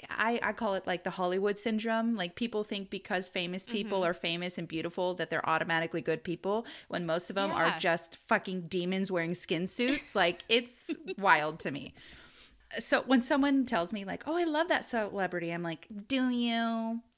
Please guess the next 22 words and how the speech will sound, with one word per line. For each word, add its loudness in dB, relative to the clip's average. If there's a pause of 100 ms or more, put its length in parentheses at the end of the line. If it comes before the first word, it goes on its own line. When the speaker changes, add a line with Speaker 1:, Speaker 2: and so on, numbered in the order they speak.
Speaker 1:
Do 6
you 6
love 2
them? 2
Or 4
do -4
you -2
love 4
Speaker 2:
They're 0
Speaker 1:
the 0
Speaker 2:
a 0
Speaker 1:
character 6
that 2
they 0
Speaker 2:
terrible 0 (100)
Speaker 1:
play?" -12
Speaker 2:
human. -18
Speaker 1:
<laughs> 2 (180)
Like, -2
they 2
literally 0
would 0